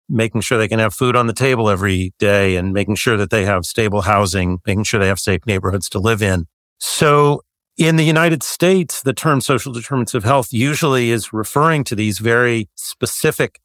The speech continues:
types of things like a house and food and the things that you need in order to be healthy. From a global perspective, if you look at the World Health Organization, when they talk about social determinants of health, they certainly refer to these things,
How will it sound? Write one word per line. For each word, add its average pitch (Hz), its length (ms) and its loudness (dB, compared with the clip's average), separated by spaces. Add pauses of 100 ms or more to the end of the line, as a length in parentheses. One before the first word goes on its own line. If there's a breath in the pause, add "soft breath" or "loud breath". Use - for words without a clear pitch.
types - 460 -2
of 107 180 0
things 123 560 0
like 104 380 0 (220)
a 101 100 2
house 117 440 0
and 104 300 0
food 127 400 2
and 98 260 0 (360)
the 113 120 -2
things 123 360 -2
that 107 160 0 (120)
you 104 160 0
need 131 300 2
in 117 120 0
order 117 200 2
to 104 60 -4
be 104 100 -2
healthy. 120 480 0
From 135 220 0
a 120 100 2
global 190 400 2
perspective, 131 720 -2 (300)
if 127 200 -2
you 123 140 2
look 135 180 0
at 123 120 0
the 117 200 2
World 110 280 0
Health 151 240 2
Organization, 107 720 0
when 117 160 2
they 165 140 2
talk 170 200 2
about 110 220 0
social 110 320 -2
determinants 107 340 -2
of 104 80 -4
health, 113 240 2
they 117 120 -2
certainly 139 340 0
refer 165 320 2
to 214 80 0
these 95 200 -4
things, 101 340 -4